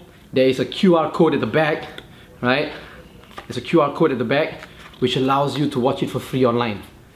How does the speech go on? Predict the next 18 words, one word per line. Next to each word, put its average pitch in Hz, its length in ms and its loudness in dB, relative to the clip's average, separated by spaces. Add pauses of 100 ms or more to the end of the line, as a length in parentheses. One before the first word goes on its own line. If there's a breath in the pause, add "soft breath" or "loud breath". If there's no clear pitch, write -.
(360 loud breath)
Oh, 117 160 -2
where's 120 160 4
the 117 60 -8
Q 127 180 0
R 117 60 0
code? - 160 0
Where's 117 120 2
the 123 60 -4
Q 127 180 0
R 120 80 0
code? 117 220 0 (280)
Ah, 127 280 0
there's 151 260 2
the 123 80 0
Q 123 180 0
R 113 120 0
code, 120 280 0
right? 117 280 0